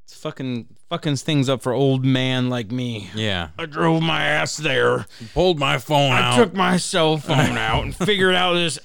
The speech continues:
Speaker 1: app thing on my phone. I did, I came this far, but nope. No Impossible Whopper <laughs> for me.
Speaker 2: So what'd you go with?
Speaker 1: Uh, I always just go with, uh, the, uh, they have that bacon,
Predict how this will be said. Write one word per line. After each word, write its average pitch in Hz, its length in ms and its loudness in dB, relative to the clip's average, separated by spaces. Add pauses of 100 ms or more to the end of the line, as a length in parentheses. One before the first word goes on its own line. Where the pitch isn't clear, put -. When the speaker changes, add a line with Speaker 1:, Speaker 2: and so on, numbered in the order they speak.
Speaker 1:
app 160 340 0 (240)
thing 135 300 0
on 127 160 2
my 120 160 0
phone. 143 640 2 (840)
I 139 120 -8
did, 190 280 -2
I - 100 -4
came 175 320 -2
this 170 220 -6
far, 139 320 -4
but 117 160 -12
nope. 180 480 0 (540)
No 196 240 2
Impossible 175 840 0
Whopper 151 420 2
<laughs> - 0 -
for 170 380 2 (160)
me. 127 260 0
Speaker 2:
So 120 160 0
what'd 127 220 -2
you 117 80 -6
go 98 280 0
with? 80 200 -6 (280)
Speaker 1:
Uh, - 40 -12
I 104 260 -4
always 107 260 -6
just 107 200 -12
go 110 180 -4
with, 110 240 -8
uh, 107 240 -6 (800)
the, 113 260 -8
uh, 110 80 -6
they 113 140 -6
have 113 140 -6
that 113 200 -8
bacon, 120 560 -4